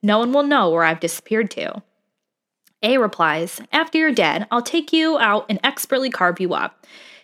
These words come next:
Except for a pair of knees and some fleshy trash, there won't be much of you left." C replies,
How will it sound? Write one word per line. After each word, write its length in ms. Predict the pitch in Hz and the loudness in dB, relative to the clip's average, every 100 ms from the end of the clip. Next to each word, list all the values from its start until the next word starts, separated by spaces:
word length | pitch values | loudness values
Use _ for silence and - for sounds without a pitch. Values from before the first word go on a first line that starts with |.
| _ | _
Except 360 | 226 - 294 | -2 0 0
for 100 | - | 2
a 60 | 285 | 0
pair 260 | 285 233 240 | 2 0 2
of 80 | |
knees 340 | 214 190 185 185 | 0 0 -2 -4
and 120 | 196 | -6
some 160 | - 180 | -6 -6
fleshy 400 | - 247 - 262 | -2 -2 0 -4
trash, 580 | - 165 139 180 - - | 0 2 2 0 -6 -4
there 160 | 220 202 | -2 0
won't 260 | 202 247 | 0 0
be 100 | 269 | -2
much 280 | 214 170 - | 0 -2 -4
of 80 | 165 | -4
you 120 | 175 | -4
left." 460 | 165 - - _ - _ _ _ _ _ | -4 -8 -16 _ -20 _ _ _ _ _
C 220 | - 285 | -2 2
replies, 680 | 285 240 190 175 160 196 - | 4 2 0 -2 -2 -4 -10